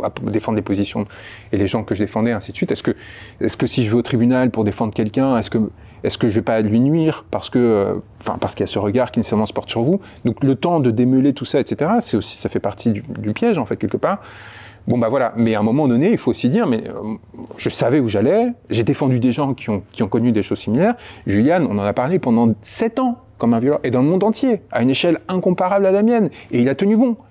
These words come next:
Et il a continué à s-, à révéler des informations. Il a fini par révéler en deux mille seize, euh, la corruption du parti, euh, démocrate à quelques mois des élections présidentielles, et comment Hillary Clinton, enfin, il a eu un courage immense, c'est-à-dire il s'est attaqué à ceux qui théoriquement étaient ses alliés, et, et il a pas eu peur des conséquences. Donc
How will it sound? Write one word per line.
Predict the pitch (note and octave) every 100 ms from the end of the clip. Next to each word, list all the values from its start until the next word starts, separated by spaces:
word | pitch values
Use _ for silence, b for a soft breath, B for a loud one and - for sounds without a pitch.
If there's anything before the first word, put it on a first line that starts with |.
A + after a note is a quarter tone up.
| -
Et | B2+
il |
a | B2+
continué | - D#3 - D#3 F3+
à | D3+
s-, | A#2+
à | -
révéler | B2+ B2+ C#3+
des |
informations. | B2+ G#2 A2 A#2+ - A#3
Il | F#3+
a | A#2
fini | D#3
par | D3+ B2
révéler | A2+ B2 C#3 D3 C#3+ B B
en | A2+
deux | A2+
mille | B2
seize, | A#2+ D3 C#3 A#2+
euh, | G#2+
la | G#2+ A2+
corruption | C3 B2 - C#3+
du | A2
parti, | A#2 - - B2+
euh, | A2
démocrate | A#2 A#2+ - C#3 B2+
à |
quelques | G2+ A#2
mois | A#2+ B2
des | A#2 A2
élections | G#2+ G#2 - A#2+ B B B
présidentielles, | - A#2 A2 B2 B2 - C3+ C3+ B2+
et | G2+
comment | B2 A#2
Hillary | A#2+ A2 A2+
Clinton, | B2+ B
enfin, | - B2
il | C#3+ C3
a |
eu | C#3 E3+ -
un | B2+
courage | - C#3+ C3 -
immense, | E3+ G3+ A3
c'est-à-dire | - C#3 C#3+ A2+
il | A2+
s'est | -
attaqué | A#2+ C#3 D3
à | D#3+
ceux | - E3+
qui | E3 A#2+
théoriquement | C#3+ C3 C3 D#3
étaient | C3 B2+
ses | - D#3
alliés, | F3 A#3 B3 B B -
et, | C3+
et | B2 C3
il | B2+
a |
pas | A#2+ D#3
eu | C#3
peur | C#3 F3 D#3+
des | B2
conséquences. | B2 - D3 A#3+ G#3+
Donc | A#2+ -